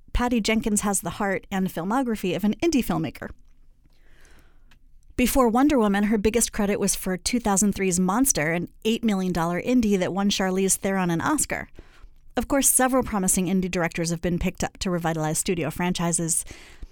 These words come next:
And as many outlets have pointed out, they rarely have to wait fourteen years for the opportunity, as Jenkins did.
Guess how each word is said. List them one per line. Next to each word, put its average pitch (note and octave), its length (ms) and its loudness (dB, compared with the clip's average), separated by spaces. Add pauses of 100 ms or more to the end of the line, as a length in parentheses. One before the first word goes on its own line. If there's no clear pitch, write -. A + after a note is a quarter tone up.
(160)
And G#3+ 160 2
as G3+ 120 0
many G#3 180 2
outlets F3+ 320 0
have E3+ 120 -4
pointed G3+ 280 0
out, C#4+ 360 0
they A3+ 120 2
rarely A3+ 280 0
have G#3 120 2
to - 80 -6
wait F#3 180 -2
fourteen G3+ 560 -2
years A#3 240 2
for F#3 120 -2
the E3+ 100 0
opportunity, A3+ 640 0
as G3 120 0
Jenkins C4+ 400 0
did. F3+ 260 0